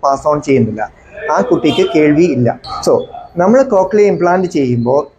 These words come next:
ഈ കോക്ലിയ, ഡാമേജ്ഡ് കോക്ലിയനെ ബൈപ്പാസ് ചെയ്തിട്ട് നമ്മൾ directly ഇൻഫർമേഷൻ, സൗണ്ട് ഇൻഫർമേഷന്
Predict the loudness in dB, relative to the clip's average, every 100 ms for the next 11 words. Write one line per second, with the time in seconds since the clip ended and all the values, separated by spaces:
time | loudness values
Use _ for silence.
0 | -4 -2 0 0 0 0 0 0 2 0
1 | 2 0 0 0 -2 0 0 0 0 0
2 | 0 0 0 0 0 -2 -2 0 -2 -2
3 | -6 _ _ _ _ _ -8 -2 0 4
4 | 2 2 2 2 2 0 0 0 -2 -2
5 | 0 0 0 -2 -4 0 2 2 0 -2
6 | -2 -4 -2 0